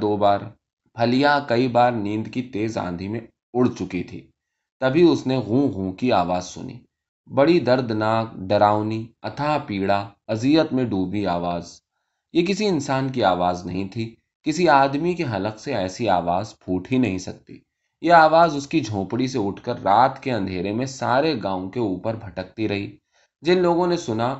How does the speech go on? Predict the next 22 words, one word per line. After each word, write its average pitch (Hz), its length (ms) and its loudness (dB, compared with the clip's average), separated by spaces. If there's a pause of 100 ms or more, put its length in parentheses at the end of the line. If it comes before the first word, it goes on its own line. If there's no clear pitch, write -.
انہوں 117 240 0
نے 135 120 2
ڈر 117 260 4
کے 127 140 -2
مارے 95 300 -2
اپنے 110 260 -2
کواڑ 87 420 -4
بند 92 280 -4
کر 87 160 -8
لیے۔ 82 320 -10 (400)
ایک 156 320 2
گھگھو 123 360 0
رونے 110 320 0
لگا۔ 120 320 0 (480)
جنگل 143 420 4
میں 175 100 0
سیاروں 117 560 0
نے 131 120 -2
بولنا 95 400 -2
شروع 110 260 0
کر 107 200 0
دیا۔ 107 340 -2